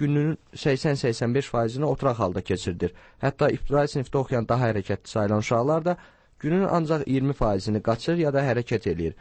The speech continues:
Bu fikrə, bu fikrə, buna həm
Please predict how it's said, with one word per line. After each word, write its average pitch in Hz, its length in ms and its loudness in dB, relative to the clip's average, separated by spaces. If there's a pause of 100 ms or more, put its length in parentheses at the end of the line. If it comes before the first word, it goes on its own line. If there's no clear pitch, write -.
(360)
Bu 185 60 4
fikrə, 190 600 -2 (1080)
bu 170 80 4
fikrə, 143 460 0
buna 147 340 2
həm 147 500 0